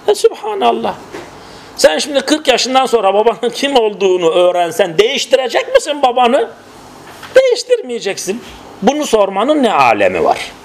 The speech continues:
Öyle değil mi? Yani işte orta olmayan, işe yaramayan boş şeyler bunlar.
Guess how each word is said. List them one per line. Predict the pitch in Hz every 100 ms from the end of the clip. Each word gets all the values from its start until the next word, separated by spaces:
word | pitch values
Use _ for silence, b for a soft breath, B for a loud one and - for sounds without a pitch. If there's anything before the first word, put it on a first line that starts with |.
| - -
Öyle | 147
değil | 294 480
mi? | - _ _ _ _ - - - - - - - - - - - - -
Yani | - 247 233
işte | 208 - 277 214 -
orta | 185 208 233 247
olmayan, | 262 277 233 175 147
işe | 180 - 247
yaramayan | 233 240 277 262 208 156 117 -
boş | 220 302 339
şeyler | - 294 262 226 160
bunlar. | 127 117 95